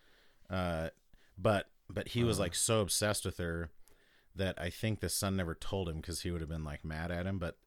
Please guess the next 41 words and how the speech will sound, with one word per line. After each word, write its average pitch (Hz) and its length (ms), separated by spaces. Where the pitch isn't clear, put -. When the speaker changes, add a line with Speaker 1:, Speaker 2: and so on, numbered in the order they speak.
Speaker 1:
at 95 120
one 101 200
point 110 360
<laughs> 90 80
they, 104 180
he 131 140
sent 127 320
this, 107 240
like, 101 240
tip 107 380
'cause 131 120
they 135 80
were 127 60
trying 165 280
to, 123 60
like, 107 340
they 110 160
were 113 100
trying 123 240
to, 107 60
like, 95 160
cast 101 340
doubt 92 380
on 82 400
the 95 140
police's 92 480
investigation 87 840
and 80 140
trying 87 240
to 78 100
implicate 85 400
other 80 180
people 80 340
just 73 240
to 78 80
get 78 200
the 87 60
heat 85 180
off 78 200
of 76 100
him. 80 280